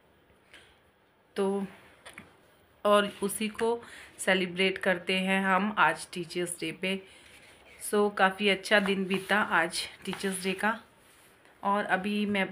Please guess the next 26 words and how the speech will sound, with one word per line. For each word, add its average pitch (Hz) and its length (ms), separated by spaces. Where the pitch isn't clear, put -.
कॉल 175 240
करके 185 280
पूछती 185 380
हूँ 196 120
संदीप 180 400
भैया 175 320
से, 226 340
वो 180 280
स्कूल 190 400
में 196 140
आए 175 180
थे 208 180
सिम 190 340
देने 175 300
के 175 160
लिए, 180 320
वैष्णो 180 340
देवी 185 220
गए 175 300
थे 196 80
तो 214 160
वंश 185 260
की 208 100
सिम 190 280
लेके 175 300
गए 160 180